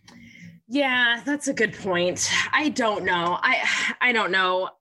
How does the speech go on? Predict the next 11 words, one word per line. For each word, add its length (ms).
I 280
do 240
think 220
that 160
calling 340
them, 400
I 40
go 100
back 200
and 140
forth. 240